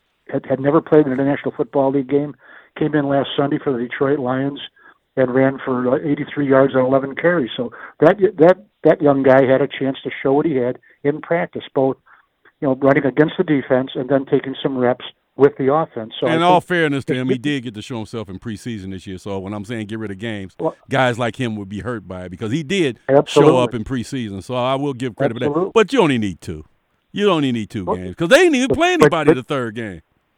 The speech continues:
Speaker 1: But guys like, yeah, but guys like, like, like we just one mentioned, the running back,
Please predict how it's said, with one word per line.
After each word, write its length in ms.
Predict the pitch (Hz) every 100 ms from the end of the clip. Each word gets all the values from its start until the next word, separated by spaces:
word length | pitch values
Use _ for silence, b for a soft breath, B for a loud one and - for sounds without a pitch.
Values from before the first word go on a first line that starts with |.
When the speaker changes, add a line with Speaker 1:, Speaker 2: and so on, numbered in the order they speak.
| _ _ _ -
Speaker 1:
But 140 | 139
guys 220 | 151 147 151
like, 200 | 139 143 165
yeah, 220 | 175 120
but 160 | 120 -
guys 260 | 135 139 131
like, 320 | 120 120 - -
like, 180 | 120 117 -
like 220 | 131 120 - - _ 135
we 180 | 131
just 260 | 131 123 - 147 -
one 240 | 127 131
mentioned, 420 | 127 180 - 123 127 _ _ 120
the 60 |
running 240 | 131 180 127
back, 260 | 123 -